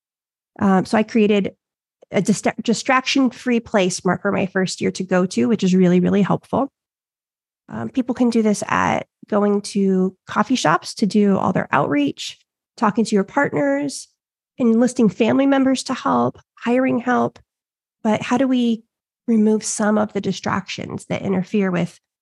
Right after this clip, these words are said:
the motivation that it takes to do some of these tasks that we ask you to do that are scary? And this is my last big one here.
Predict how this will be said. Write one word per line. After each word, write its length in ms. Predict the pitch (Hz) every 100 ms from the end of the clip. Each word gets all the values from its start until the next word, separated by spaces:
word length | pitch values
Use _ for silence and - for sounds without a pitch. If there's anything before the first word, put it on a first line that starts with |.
| _ -
the 60 | 247
motivation 600 | 262 277 320 311 156 -
that 80 | -
it 80 |
takes 280 | - 202 -
to 60 | 214
do 140 | 220
some 180 | 214 214
of 60 | 214
these 180 | 208
tasks 520 | - - 214 - - -
that 100 | -
we 100 | 151
ask 280 | - 202 -
you 80 |
to 60 | 208
do 200 | 214 247
that 140 | 208
are 60 | 208
scary? 480 | - 240 240 - - _ _ _ _ _ _ _ _ _ _ _ _ _ _ _ _ _ _ _ _ _ _ _ _ _ _ _ _ -
And 180 | 190 196
this 160 | 220
is 120 | 320
my 160 | 285 262
last 680 | 208 175 170 160 - - - _ _ _ _ _ _ _ -
big 180 | 180 -
one 160 | - 185
here. 400 | - - -